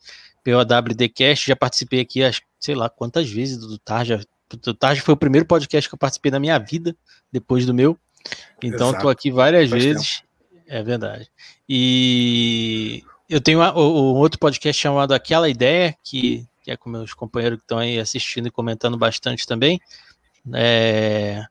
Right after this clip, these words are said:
Speaker 1: é um podcast sobre variedades, a gente, a gente, é, é um, ah, o mote interessante dele é que a gente nunca sabe so-, sobre o que a gente vai falar no dia, então vai, a gente senta e grava sobre qualquer coisa que, que rolar na hora, então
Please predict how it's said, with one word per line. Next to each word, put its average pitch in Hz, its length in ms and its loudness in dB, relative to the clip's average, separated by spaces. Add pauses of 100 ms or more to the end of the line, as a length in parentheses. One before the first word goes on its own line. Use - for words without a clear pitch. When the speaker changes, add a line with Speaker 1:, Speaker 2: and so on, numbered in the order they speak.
(120)
Speaker 1:
é 127 60 2
um 135 60 4
podcast 170 420 2
sobre 180 200 2
variedades, 185 580 6
a 175 60 -2
gente, 180 400 -2
a 127 100 -8
gente, 131 600 -6 (360)
é, - 400 -12
é - 180 -16
um, 147 120 -4 (640)
ah, 190 100 4
o 175 80 8
mote 196 380 4
interessante 196 540 4
dele 175 180 2
é - 20 -6
que - 120 -12
a - 20 -6
gente 180 180 -8
nunca 185 240 -4
sabe 165 260 -8
so-, 180 220 -10
sobre 156 260 -8
o 156 40 -12
que - 80 -12
a 156 40 -4
gente 151 140 -10
vai 165 100 -4
falar 160 260 0
no 170 100 -4
dia, 120 260 -4
então 131 260 -6 (600)
vai, 117 180 2
a - 20 4
gente 135 240 -2
senta 214 480 2
e 185 120 -6
grava 156 340 4
sobre 151 240 -4
qualquer 156 340 -4
coisa 127 300 -6
que, 131 360 -6
que - 100 -12
rolar 123 260 2
na 139 140 0
hora, 110 200 -2
então 123 500 -10